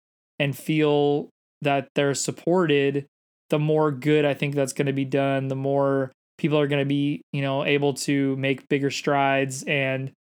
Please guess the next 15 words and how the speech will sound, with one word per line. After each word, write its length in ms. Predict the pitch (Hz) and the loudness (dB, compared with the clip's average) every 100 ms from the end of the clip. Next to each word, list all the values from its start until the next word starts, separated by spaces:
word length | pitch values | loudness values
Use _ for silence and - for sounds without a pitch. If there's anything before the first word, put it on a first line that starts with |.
| - | 0
be 100 | 170 | 2
able 320 | 208 202 180 | 2 2 0
to, 160 | 175 175 | -2 0
like, 240 | 170 147 | 0 2
be 120 | 147 170 | 0 0
successful. 840 | 165 - 156 170 156 139 131 143 | -2 0 0 0 -2 0 -2 -4
And 440 | - 143 139 135 143 | -4 -2 -2 -4 -4
I'd 160 | 151 165 | 0 2
rather 200 | 180 156 | 2 2
see 140 | 160 | 2
other 120 | 156 | 2
people 220 | 156 156 | 2 0
be 180 | 156 170 | 0 0
success-, 600 | 151 165 - 160 - 165 | -2 -4 -2 -4 -6 -12
blah, 240 | - 165 | -4 -4